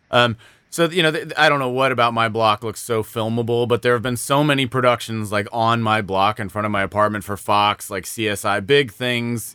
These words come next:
huge productions with the Star Wagons and all of this, like, the whole block shut down. And, um, some of these Star Wagons that they have the, the celebrities in,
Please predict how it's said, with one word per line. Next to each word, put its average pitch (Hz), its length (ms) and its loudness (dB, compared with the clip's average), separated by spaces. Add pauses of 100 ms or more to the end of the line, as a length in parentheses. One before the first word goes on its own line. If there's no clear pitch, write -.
huge 185 540 2
productions 120 500 0
with 101 140 -8
the 95 80 -14
Star 117 380 0
Wagons 110 480 0
and 110 100 -6
all 104 220 0
of 98 40 -6
this, 101 280 -2
like, 95 100 -6
the 95 100 -8
whole 117 200 0
block 107 320 2
shut 107 240 -6
down. 104 380 -2 (760)
And, 117 520 0
um, 107 400 2 (160)
some 208 220 0
of 226 60 -2
these 143 180 0
Star 143 320 2
Wagons 110 400 0
that 101 120 -8
they 101 100 -4
have 107 240 -2
the, 98 200 -6
the 95 120 -8
celebrities 101 560 -4
in, 87 260 -8